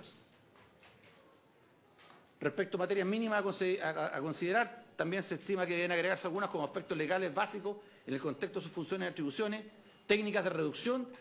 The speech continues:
detección, detención y conducción de personas para ser aplicadas en caso, en caso de flagrancia. Este es un tema crítico. El, cuando vimos el caso del guardia de seguridad, del vigilante privado, al cual, al cual le quitaron un revólver en un proceso de detención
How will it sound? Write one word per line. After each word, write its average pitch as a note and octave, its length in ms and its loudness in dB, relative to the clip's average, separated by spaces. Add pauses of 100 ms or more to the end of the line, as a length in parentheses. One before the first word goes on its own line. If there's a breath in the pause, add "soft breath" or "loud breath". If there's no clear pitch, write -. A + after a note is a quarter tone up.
(140 loud breath)
detección, F3+ 640 0
detención G3+ 480 0
y A3 60 -4
conducción F3+ 420 -2
de G3+ 60 -2
personas G#3 380 -2
para F3 160 -2
ser F#3+ 140 -2
aplicadas F3+ 400 4
en F#3 80 -2
caso, G3 400 2 (260 loud breath)
en C#3+ 80 0
caso F#3 300 2
de E3 100 -2
flagrancia. D3+ 580 4
Este - 220 -4
es G3+ 40 0
un F3+ 60 -2
tema F#3+ 240 0
crítico. D#3 420 -2 (300 loud breath)
El, C#3 260 -2
cuando C#3+ 320 0
vimos F#3 280 2
el F3 120 -4
caso F#3 480 2 (300 loud breath)
del C#3+ 220 2
guardia F3+ 340 4
de E3+ 80 6
seguridad, D#3+ 640 2
del C#3 180 0
vigilante B3+ 600 2
privado, A3 400 4
al C3 100 0
cual, F#3 320 4 (300 loud breath)
al C#3 160 -4
cual F3+ 400 2
le C#3 160 0
quitaron G3 400 2
un G3 100 0
revólver F3 720 4 (320 loud breath)
en D3+ 120 2
un E3 80 0
proceso G3 500 0
de D#3+ 140 0
detención C#3+ 760 0